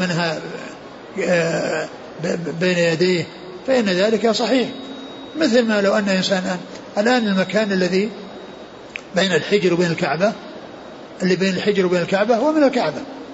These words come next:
وهو فضاء، وهو فضاء،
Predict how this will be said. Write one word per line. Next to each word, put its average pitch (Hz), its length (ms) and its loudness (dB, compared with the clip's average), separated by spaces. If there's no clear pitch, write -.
وهو 220 200 4
فضاء، 226 280 2
وهو 175 240 2
فضاء، 226 280 2